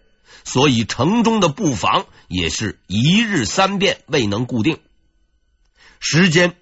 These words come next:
已经不多了，长期的军事经验告诉他，决战即将到来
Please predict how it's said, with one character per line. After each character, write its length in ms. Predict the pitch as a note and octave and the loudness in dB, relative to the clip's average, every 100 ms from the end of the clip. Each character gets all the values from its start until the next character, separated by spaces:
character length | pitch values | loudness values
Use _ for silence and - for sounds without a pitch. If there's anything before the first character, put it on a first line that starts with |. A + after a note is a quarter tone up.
| - | -8
已 220 | A2 A#2+ | -4 -2
经 180 | B2 B2 | -2 -2
不 100 | A2+ | -2
多 220 | A#2+ A#2+ | 0 -2
了， 140 | - _ _ _ _ _ _ | -4 _ _ _ _ _ _
长 320 | - A#3 C#4 | 0 2 2
期 180 | F3 E3+ | 0 -2
的 120 | D3 | -2
军 320 | A#2+ G#3+ A#3 F#3 | 0 0 0 0
事 160 | C#3+ | 0
经 200 | - D#3 | 2 2
验 200 | D3+ A2+ | 2 2
告 180 | C3 G2+ | 0 0
诉 100 | F2+ | -4
他， 260 | E2 F2 _ _ _ | -6 -6 _ _ _
决 320 | - B2+ G#3+ C4 | -2 2 4 4
战 240 | A3 - _ - | 0 -2 _ -8
即 280 | A#2 F3 | -6 -6
将 240 | D#3 D3+ D3 | -2 -2 -2
到 160 | G2 F2 | -4 -4
来 260 | D2+ - | -6 -8